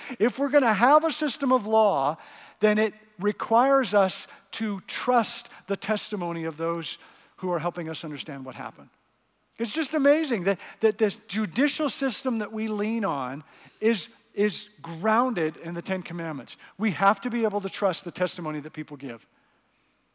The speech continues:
And so you, you, you, you are not allowed to give false testimony. This is a huge, huge issue, and I think what God is protecting here is something that's very important to all of us, our reputation.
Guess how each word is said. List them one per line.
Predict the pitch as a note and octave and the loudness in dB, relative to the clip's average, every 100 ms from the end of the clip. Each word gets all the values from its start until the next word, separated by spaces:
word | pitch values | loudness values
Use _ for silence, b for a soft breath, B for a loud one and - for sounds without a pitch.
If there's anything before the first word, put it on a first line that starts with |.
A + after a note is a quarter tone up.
| _ _ _ _ _ - | _ _ _ _ _ -10
And | D3+ | -8
so | - F3+ E3 | -2 -2 -2
you, | E3+ G#3 | -8 -4
you, | G#3 G#3 | -4 -6
you, | F3+ G3 | -10 -12
you | F#3 F#3+ | -6 -2
are | F#3 | -2
not | D#3+ D#3 F#3 G#3 | -2 -2 0 2
allowed | A3+ G3+ G3 | 2 2 0
to | E3+ | -4
give | F3+ E3 | -8 -4
false | F3 D#3+ | -4 -4
testimony. | - D#3+ E3 C#3+ | -6 -10 -8 -10
This | D3 F#3+ | -8 -8
is | F3 | -6
a | D3 | -8
huge, | - - - C#4+ C4 D#3+ - B B B | -8 -14 -2 2 2 0 -10 B B B
huge | - - C4+ A#3 - | -10 -2 -2 -2 -6
issue, | F3+ - E3 | -6 -6 -6
and | D#3 | -6
I | |
think | D3+ G#3 G3+ | -4 -6 -6
what | F3 | -4
God | F3+ | -2
is | E3+ | -4
protecting | - E3 G#3 A#3 F#3+ | -10 -8 -6 -6 -8
here | C#3+ D3 | -6 -6
is | C3+ | -6
something | E3+ F3 | -8 -8
that's | D#3 B2+ - B B | -8 -10 -14 B B
very | B2+ F3+ G#3+ A#3 | 0 2 2 0
important | G#3 F#3+ F3+ D#3+ - - | -2 -6 -6 -10 -14 -8
to | D3+ C#3 | -8 -6
all | D3+ E3 | -4 -4
of | B2 | -6
us, | A2+ - - b b b b b | -10 -14 -16 b b b b b
our | - D#3 | -4 -2
reputation. | D3+ D#3+ D#3+ - D3 B2 - A#2 | -2 -6 -8 -6 -6 -4 -8 -12